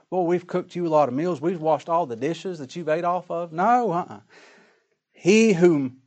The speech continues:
thou lovest is sick." They knew that was the most important thing ever. Somebody said, asked me one time, said, "Do you love Jesus?" And I said, "I do, but that real don't matter."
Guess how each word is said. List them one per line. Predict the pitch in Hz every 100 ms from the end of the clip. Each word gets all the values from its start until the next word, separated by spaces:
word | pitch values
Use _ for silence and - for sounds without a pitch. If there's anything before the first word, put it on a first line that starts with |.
| _ 120
thou | 110 139 220 196 151
lovest | 131 127 107 104 - - - _ _ _ _ _ _ _ -
is | 117
sick." | - 117 104 _ _
They | 147
knew | 180
that | 160 170
was | 131
the | 127
most | 123 156 202 202
important | - 127 160 180 175 156
thing | 175 147 117 123 _ _
ever. | 143 143 - _ _ _ _ _ _ _ _ _ _ _ _ _ _ _ _ _ _
Somebody | 151 139
said, | 131 127 135
asked | 131 -
me | 127
one | 123
time, | 123 113
said, | 113 110 _ _ _
"Do | 120
you | 156
love | 160 170
Jesus?" | 143 151 113 101 _ _ _ _ _ _ _ _ _ _ -
And | 117
I |
said, | -
"I | 165
do, | 175 202 190
but | 143
that | 208
real | 139 233
don't | 180 147
matter." | 151 190 120